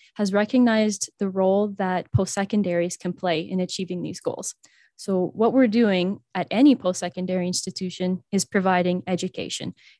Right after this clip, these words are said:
and advancing society in, in the way that we all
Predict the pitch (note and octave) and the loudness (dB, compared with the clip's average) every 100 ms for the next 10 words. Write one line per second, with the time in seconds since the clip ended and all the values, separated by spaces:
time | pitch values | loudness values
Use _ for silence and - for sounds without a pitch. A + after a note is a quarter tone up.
0 | - F#3 F3+ E3+ - F3+ F#3+ F#3 G3 F#3+ | -10 -6 -4 -4 -4 0 0 0 -2 -4
1 | F#3+ - C2+ F3 F3+ F#3 - G3+ F#3+ F3 | -6 -6 -6 -6 -4 -4 0 2 4 4
2 | E3+ F3 - F#3+ F#3 E3+ E3+ | 2 2 -2 0 2 2 0